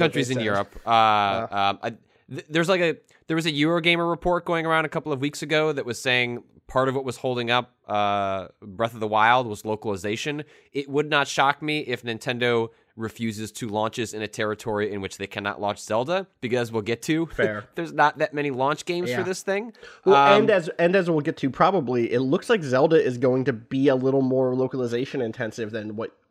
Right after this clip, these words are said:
Speaker 2: past Zelda games may have been. So I
Speaker 1: Yes.
Speaker 2: could see that being a bit of a holdup.
Speaker 1: Yeah, and so, yeah, it's, uh, two ninety-nine, uh, in, uh, March third in a bunch of different territories, and, uh, what, they, they showed, uh, they confirmed a bunch of, of, of games, you know, uh, Super Ma-, you know, uh,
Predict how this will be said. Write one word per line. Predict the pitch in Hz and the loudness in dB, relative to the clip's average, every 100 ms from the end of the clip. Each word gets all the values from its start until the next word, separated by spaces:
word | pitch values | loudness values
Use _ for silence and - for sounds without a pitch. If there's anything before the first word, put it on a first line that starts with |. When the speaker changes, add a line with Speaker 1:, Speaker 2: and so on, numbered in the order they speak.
| 107 101 | -12 -12
Speaker 2:
past | - 131 120 | -8 -8 -6
Zelda | 117 120 139 | -6 -2 -2
games | 117 104 92 - | -4 -10 -12 -14
may | 90 | -16
have | 80 92 | -16 -18
been. | 92 - | -18 -18
So | _ - - | _ -20 -10
I | |
Speaker 1:
Yes. | 147 170 131 | 2 2 2
Speaker 2:
could | 139 | -2
see | - 156 | -2 0
that | 151 123 | 0 0
being | 135 131 | -2 -2
a | 120 | -4
bit | 117 | -4
of | 120 | -6
a | 107 | -6
holdup. | 120 92 - _ _ _ _ _ | -6 -6 -14 _ _ _ _ _
Speaker 1:
Yeah, | 139 120 95 | 2 2 2
and | 123 | -2
so, | 143 | 0
yeah, | 160 165 | 2 2
it's, | 131 | 0
uh, | 139 135 | -2 -4
two | - | -2
ninety-nine, | 196 208 170 143 143 143 - | 0 2 4 4 2 -2 -4
uh, | 117 113 110 110 | 0 2 2 0
in, | 110 113 110 101 | -4 -6 -6 -6
uh, | 101 | -2
March | 107 131 - | 0 0 0
third | 123 120 110 | -2 -2 -6
in | 104 | -10
a | 101 | -8
bunch | 107 110 | -8 -8
of | |
different | 110 104 | -10 -6
territories, | 104 104 110 104 107 104 | -4 -4 -4 -2 -4 -6
and, | 87 101 98 98 95 _ _ _ _ _ | -6 -2 -2 -4 -8 _ _ _ _ _
uh, | - 98 95 95 95 92 - _ | -2 2 4 2 0 -4 -10 _
what, | 120 104 | -6 -4
they, | 101 95 95 | -4 -4 -4
they | - 98 | -6 -4
showed, | - 127 127 | 0 2 2
uh, | 127 | 2
they | 127 | 0
confirmed | 123 127 147 147 | -2 -4 -2 -2
a | 139 | -2
bunch | 143 139 | -2 -2
of, | 127 117 87 | -4 -6 -10
of, | 110 107 | -10 -10
of | 107 | 0
games, | 139 143 139 131 127 | 4 6 4 0 -2
you | |
know, | 107 104 101 | -2 -2 -2
uh, | 98 95 95 | -4 -4 -4
Super | 95 117 113 | -6 -12 -14
Ma-, | |
you | 95 107 | -8 -6
know, | 92 90 90 | -6 -8 -12
uh, | 92 | -14